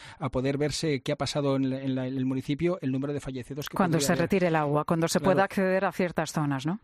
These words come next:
Speaker 1: Claro, en Benetúser, en Paiporta, en, en Alfafar, en Sedaví, las imágenes de los coches amontonados, la violencia con la que el agua del barranco del Pollo terminó entrando, era algo que nadie esperaba, que ocurrió de repente, que es verdad que había llovido mucho, pero que tampoco era fácil de prever.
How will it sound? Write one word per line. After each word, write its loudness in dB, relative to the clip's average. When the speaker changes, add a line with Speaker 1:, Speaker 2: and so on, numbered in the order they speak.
Speaker 1:
Claro, -6
en 0
Benetúser, -2
en 2
Paiporta, 0
en, 0
en 0
Alfafar, -2
en -2
Sedaví, 0
las -2
imágenes 0
de 0
los 0
coches -4
amontonados, -2
la -2
violencia -2
con -2
la 0
que -4
el 0
agua 0
del 0
barranco -2
del -2
Pollo -2
terminó 0
entrando, 0
era 0
algo -2
que -2
nadie 0
esperaba, -2
que 0
ocurrió -2
de 0
repente, -4
que -2
es -4
verdad -2
que -2
había 0
llovido 0
mucho, 0
pero 2
que -2
tampoco 0
era 0
fácil -6
de -8
prever. -12